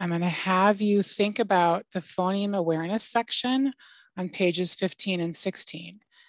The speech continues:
And you're gonna look at the items that I've called out, and you're going to think about the item in terms of, is this item related to instructional sequence,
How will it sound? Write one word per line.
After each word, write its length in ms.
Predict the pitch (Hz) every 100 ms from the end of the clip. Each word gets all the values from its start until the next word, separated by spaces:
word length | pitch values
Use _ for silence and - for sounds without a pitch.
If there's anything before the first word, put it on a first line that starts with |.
| _ _
And 200 | 190 180
you're 100 | 175
gonna 240 | 180 185 175
look 300 | 180 262 339
at 100 | 302
the 160 | 247
items 440 | 214 190 196 202 196
that 160 | 190
I've 200 | 170 170
called 360 | - - 180 180
out, 240 | 156 151
and 180 | 214 180
you're 80 | 170
going 220 | 180 180
to 80 | 180
think 260 | - 226 254
about 280 | 233 214
the 140 | 220 202
item 380 | 175 175 170 185
in 180 | 180
terms 440 | 170 - 185 180 180
of, 260 | 160 160 - - - - -
is 180 | 202 175
this 220 | 269 -
item 260 | 320 311 294
related 400 | 247 196 190 180
to 180 | - 196
instructional 680 | 190 - 180 170 - 202 240
sequence, 880 | - 185 - 156 190 285 - -